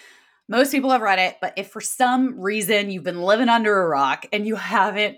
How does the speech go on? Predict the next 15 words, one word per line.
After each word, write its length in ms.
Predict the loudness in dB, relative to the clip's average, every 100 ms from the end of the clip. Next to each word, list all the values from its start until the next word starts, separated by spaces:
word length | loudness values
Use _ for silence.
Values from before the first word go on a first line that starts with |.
| _
please 460 | -6 -4 -2 -4 -2
go 160 | -2
get 160 | -2 -4
it 120 | -4
immediately. 760 | -6 -8 -8 -10 -8 -8 -8 -8 -12 -20 -18 -2
Um, 300 | 0 2 0
and 100 | 0
I'm 160 | 0 -2 -2
also 300 | -2 -2 -6
super 300 | -6 -4 -4
excited. 280 | -2 -4 -4
I 100 | -4
just 220 | -6 -2
bought, 380 | 2 4 2 -2 0
uh, 500 | 2 4 2 0